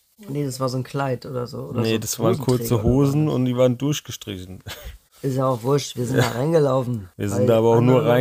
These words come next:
Speaker 1: haben's
Speaker 2: reingegangen,
Speaker 1: auch gemacht.
Speaker 2: genau, weil andere Leute es auch gemacht haben, richtig.
Speaker 1: Einige Leute sind da auch, äh, reingelaufen und, äh, Küsschen an die Wand und so und, äh,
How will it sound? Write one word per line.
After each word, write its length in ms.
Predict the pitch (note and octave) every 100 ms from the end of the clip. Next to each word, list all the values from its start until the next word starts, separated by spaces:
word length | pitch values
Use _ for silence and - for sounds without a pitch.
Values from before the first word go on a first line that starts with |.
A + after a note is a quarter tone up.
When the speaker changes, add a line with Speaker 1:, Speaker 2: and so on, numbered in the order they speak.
| C3
Speaker 1:
haben's 140 | B2
Speaker 2:
reingegangen, 260 | B2+ B2+ C3
Speaker 1:
auch 40 |
gemacht. 240 | B2 C#3 A#2
Speaker 2:
genau, 300 | G#2+ G2 F#2
weil 140 | G2
andere 280 | F2 G#2 G#2+
Leute 260 | G#2 G2+ G2
es 100 | -
auch 200 | E2+ E2+
gemacht 340 | F#2 E2+ E2+
haben, 200 | G2 F2
richtig. 520 | F#2 F#2 - F#2+ - - _ _ -
Speaker 1:
Einige 300 | C3+ D3 C3+
Leute 300 | B2+ B2+ C#3
sind 180 | A2 B2
da 60 |
auch, 260 | C3 G#2 -
äh, 100 | -
reingelaufen 880 | A#2+ A#2 C3 B2+ A2+ A2+ A#2 A#2 A#2 -
und, 360 | - A#2 A2+
äh, 200 | - A#2
Küsschen 380 | A2 C3 - -
an 120 | A2
die 120 | A2+ A2
Wand 220 | A2+ C3+
und 140 | -
so 300 | B2+ B2+ B2+
und, 440 | B2 A2 G#2+ G#2+
äh, 40 | -